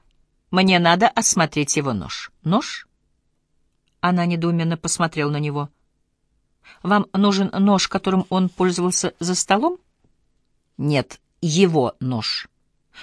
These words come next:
У каждого молодого человека есть нож». «Мой сын — солиситор», — сказал священник довольно резко. «Он ведет дела в конторе, а не строгает палки от ничего не делания.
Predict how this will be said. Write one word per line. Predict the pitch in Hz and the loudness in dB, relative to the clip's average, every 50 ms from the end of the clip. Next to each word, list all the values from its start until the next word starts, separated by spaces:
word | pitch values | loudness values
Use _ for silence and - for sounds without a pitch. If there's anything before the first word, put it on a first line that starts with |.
| - - | -8 -4
У | - 214 | -4 0
каждого | - 214 143 143 135 127 143 139 135 | 4 4 4 4 4 2 0 0 0
молодого | 135 135 139 131 139 127 127 131 | 2 2 2 0 0 -2 -2 -2
человека | - - 139 131 120 - - - - - - | -2 -2 0 0 0 -2 -2 -4 -6 -6 -6
есть | 143 135 123 127 117 107 - - - - - | -6 -4 -2 -2 -2 -2 -4 -6 -6 -6 -4
нож». | - 139 131 120 117 - - - - _ _ _ _ _ _ _ _ _ _ _ _ _ _ _ _ _ _ _ _ | -4 -2 -2 -2 -2 -4 -6 -6 -10 _ _ _ _ _ _ _ _ _ _ _ _ _ _ _ _ _ _ _ _
«Мой | 143 151 165 170 170 175 180 | 0 2 6 6 6 6 6
сын — | 170 - - 190 196 196 190 - - | 4 4 4 4 4 4 2 0 -2
солиситор», — | - - - - 214 226 254 262 - - - 202 - - - - - - - _ _ _ _ _ _ _ _ _ _ _ _ _ | -2 -2 0 2 2 0 0 -2 -2 -4 -4 -6 -8 -10 -14 -14 -14 -18 -20 _ _ _ _ _ _ _ _ _ _ _ _ _
сказал | - - - 143 131 117 123 117 | -6 -4 -2 0 -2 -2 -2 -4
священник | - - - 117 107 - - - 117 120 139 160 147 | -4 -6 -6 -4 -4 -2 -2 -2 -2 -2 -2 -2 -2
довольно | 147 147 165 175 190 220 | -2 0 0 0 0 0
резко. | 226 156 98 - - - - - - - - - - - _ _ _ - | -2 -2 -4 -4 -6 -6 -8 -14 -16 -20 -20 -20 -20 -20 _ _ _ 2
«Он | 160 170 175 180 | 2 4 4 6
ведет | 180 202 196 175 208 214 190 | 4 4 4 4 4 4 4
дела | 175 170 196 208 220 233 226 | 2 2 2 4 4 4 2
в | - - | 0 0
конторе, | - 247 254 262 254 - _ 302 285 196 123 110 - - _ | 0 2 2 2 0 -2 _ 2 2 2 2 0 -4 -4 _
а | 147 143 151 | 0 2 2
не | 160 170 | 2 2
строгает | 156 - - - 175 180 190 185 202 214 202 - - | 0 0 0 2 2 2 4 4 4 4 4 2 -2
палки | - _ - 277 254 208 180 - - 143 - - | -2 _ 4 6 6 6 4 0 -4 -4 -4 -2
от | - 135 - _ - | -2 -4 -4 _ -4
ничего | 147 139 - - 147 135 131 123 | -4 0 0 0 0 0 0 -2
не | 127 139 | -2 -2
делания. | 131 117 123 101 85 107 104 85 82 85 - | -2 -2 -4 -4 -4 -6 -8 -10 -10 -12 -14